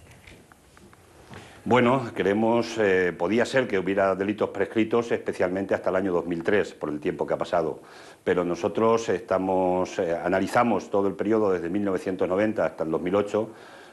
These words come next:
pero también en lo que de alguna manera imputamos, eh, preveemos, eh, que puede haber elementos delictivos y que no han prescrito, están desde dos mil tres hasta el dos mil ocho.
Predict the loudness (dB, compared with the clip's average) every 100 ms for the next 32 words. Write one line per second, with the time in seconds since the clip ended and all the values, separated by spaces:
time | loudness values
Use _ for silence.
0 | -2 0 2 2 0 2 2 2 2 0
1 | -2 0 0 0 0 2 0 -2 -6 -10
2 | -4 0 2 2 2 2 2 0 -2 0
3 | 0 0 -4 -10 -10 -10 -8 -12 -16 -20
4 | -8 -2 2 4 2 0 -6 -14 -20 -20
5 | -20 -6 -2 -2 -2 -2 2 2 4 2
6 | 2 0 -2 -4 -4 -4 0 2 0 -4
7 | -4 -2 -2 0 2 2 0 -4 -2 -2
8 | 0 0 0 0 0 -2 -2 -2 0 2
9 | 2 0 0 -4 0 0 0 -2 -2 -6
10 | -2 0 0 0 -2 0 -2 -2 -2 -2
11 | -2 -2 0 -2 -4 -2 -2 -2 -10